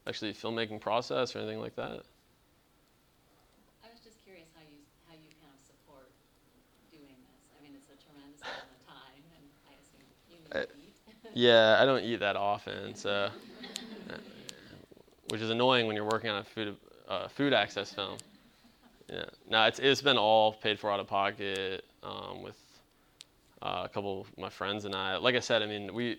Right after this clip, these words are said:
Speaker 1: we had really, <laughs> really low tech gear. Um, I just got a nice camera upgrade and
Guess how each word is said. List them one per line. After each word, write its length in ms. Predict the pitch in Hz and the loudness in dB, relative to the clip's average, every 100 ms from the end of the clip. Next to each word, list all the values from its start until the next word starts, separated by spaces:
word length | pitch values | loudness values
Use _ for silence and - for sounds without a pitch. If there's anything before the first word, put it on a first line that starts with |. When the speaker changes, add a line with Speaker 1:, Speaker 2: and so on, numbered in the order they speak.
| - | -6
Speaker 1:
we 120 | 123 | 0
had 180 | 123 107 | 0 0
really, 340 | 107 104 101 110 _ _ _ _ _ | -6 -6 -6 -10 _ _ _ _ _
<laughs> 560 | _ _ _ _ - - | _ _ _ _ -12 -6
really 260 | 117 113 95 | -2 -2 -2
low 260 | 95 95 | -2 -2
tech 300 | 95 92 95 - | -2 -2 -4 -10
gear. 420 | - 98 98 98 - - - _ _ _ - - | -8 -4 -2 -2 -6 -18 -20 _ _ _ -16 -12
Um, 220 | 90 95 | -10 -6
I 60 | |
just 160 | 107 - | -6 -2
got 260 | 98 90 82 - | -2 -2 -6 -10
a 40 | |
nice 280 | 87 101 - | -8 -6 -8
camera 400 | - 98 98 95 | -6 -6 -6 -6
upgrade 800 | 92 - - 98 98 98 98 98 | -6 -8 -8 -6 -4 -4 -6 -8
and 180 | 98 | -14